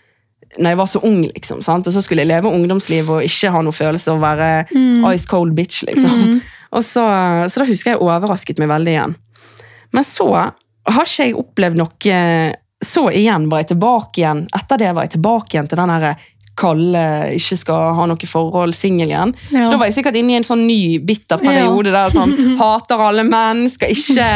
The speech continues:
Speaker 1: ha noe kjæreste, jeg skal være selvstendig og oppegående, holdt jeg på å si. Så, eh, når jeg var tjue, eller i to tusen og nitten. Ja, i to tusen og nitten.
Speaker 2: Da var du på Tinder igjen.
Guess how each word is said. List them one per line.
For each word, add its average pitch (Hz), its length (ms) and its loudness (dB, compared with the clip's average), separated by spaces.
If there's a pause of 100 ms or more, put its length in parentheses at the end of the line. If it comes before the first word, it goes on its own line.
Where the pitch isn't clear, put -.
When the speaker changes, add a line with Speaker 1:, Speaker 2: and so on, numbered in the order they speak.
Speaker 1:
ha 220 100 2
noe 208 160 0
kjæreste, 208 640 0 (600)
jeg 214 100 0
skal 214 180 -2
være 196 380 2 (180)
selvstendig 190 840 0
og 165 580 0 (480)
oppegående, 180 500 0
holdt 156 140 0
jeg 160 80 -4
på 170 80 -6
å - 60 -8
si. 165 100 0
Så, 262 160 -2
eh, 196 480 2 (480)
når 226 100 2
jeg 214 60 2
var 190 420 0 (380)
tjue, 208 560 -2
eller 214 160 0
i 202 80 -4
to 226 160 -2
tusen 214 240 -2
og 170 80 0
nitten. 175 480 -4 (1200)
Ja, 190 200 0 (300)
i - 80 -8
to 220 120 -2
tusen 214 200 0
og 185 80 2
nitten. 180 440 -2
Speaker 2:
Da 285 80 4
var 262 100 4
du 233 60 2
på 226 80 2
Tinder 233 320 4
igjen. 214 180 0